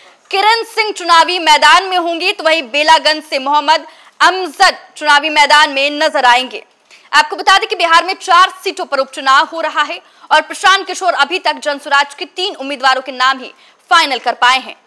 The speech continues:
बेलागंज में बवाल तो सबने देखा ही, सबसे पहले घोषित की गई तरारी सीट पर भी संकट के बादल छाए हुए हैं।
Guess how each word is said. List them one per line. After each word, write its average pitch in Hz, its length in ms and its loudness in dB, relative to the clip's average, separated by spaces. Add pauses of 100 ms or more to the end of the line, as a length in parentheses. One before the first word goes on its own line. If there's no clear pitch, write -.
(160)
बेलागंज 269 500 0
में 277 160 -6
बवाल 262 300 4
तो 294 100 -8
सबने 294 360 -4
देखा 339 280 -2
ही, 339 200 -6 (420)
सबसे 359 280 0
पहले 370 280 2
घोषित 339 340 -10
की 349 100 -8
गई 302 160 0
तरारी 320 380 0
सीट 330 300 -10
पर 294 200 -4
भी 294 140 -10
संकट 285 420 -6
के 269 100 -12
बादल 247 280 0
छाए 254 300 0
हुए 226 160 -12
हैं। 226 200 -12